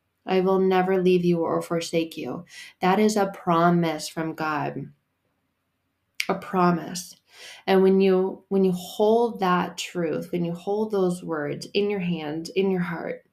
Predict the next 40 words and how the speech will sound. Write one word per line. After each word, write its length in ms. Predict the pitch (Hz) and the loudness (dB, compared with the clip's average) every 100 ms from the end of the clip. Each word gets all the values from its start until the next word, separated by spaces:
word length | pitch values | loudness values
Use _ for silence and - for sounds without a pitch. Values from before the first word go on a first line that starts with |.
| _ _ _ _ _ _ _ - | _ _ _ _ _ _ _ 0
and 160 | 190 | 2
you 80 | 185 | 2
celebrate 560 | 180 185 190 190 208 202 | 0 -2 -2 -2 -4 -2
him 180 | 196 196 | -4 0
and 100 | 185 | 0
you 80 | |
love 240 | 175 160 170 | 0 -2 -2
him 160 | 185 | -2
for 100 | 180 | -2
that 180 | 185 190 | -2 -4
and 100 | - | -4
you 100 | 170 | -6
thank 240 | 170 170 175 | -2 -4 -2
him 160 | 185 | -4
for 140 | 180 185 | -4 -4
that 380 | 190 196 220 | -2 -4 -4
and 100 | 185 | 0
you 140 | 175 170 | 2 2
open 380 | 180 180 190 175 | 0 -2 -2 -2
up 180 | 170 175 | -4 -4
your 100 | 170 | -4
mind, 300 | 160 175 180 | -2 0 0
your 100 | 175 | 0
heart, 240 | 170 165 | -4 -4
your 100 | 165 | -4
body, 260 | 165 165 175 | -4 -2 -2
your 100 | 170 | -2
life 300 | 156 175 175 | -4 -4 -6
with 120 | - | -8
gratitude, 560 | - 165 180 - 185 | -6 -4 -4 2 2
with 140 | 170 - | 2 -2
gratefulness, 580 | 165 - 185 185 180 - | -2 -2 -2 -2 -2 -6
with 120 | - | -6
thankfulness. 640 | 165 175 190 202 214 214 - - - - - | -4 -4 -4 -2 -2 -2 -10 -14 -14 -10 4
And 120 | 214 | 10
if 160 | 220 214 | 10 8
you 160 | 226 247 | 6 4
simply 480 | - 208 214 214 | 4 0 2 0
repeat 520 | 190 175 175 170 - 175 | 2 0 -2 -6 -4 -2
that, 320 | 165 165 | 0 -2